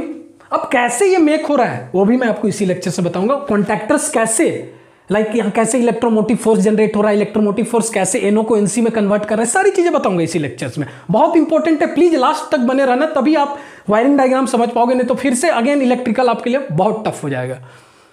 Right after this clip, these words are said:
ये खासकर ये, ये parameters।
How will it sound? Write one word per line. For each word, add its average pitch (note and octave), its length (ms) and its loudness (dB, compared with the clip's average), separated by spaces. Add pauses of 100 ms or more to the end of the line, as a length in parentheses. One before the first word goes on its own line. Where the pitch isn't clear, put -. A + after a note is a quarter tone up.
(140)
ये C#4 300 0
खासकर A#3+ 340 0
ये, G#3+ 480 -2
ये F#3 400 -4
parameters। C#3+ 600 -4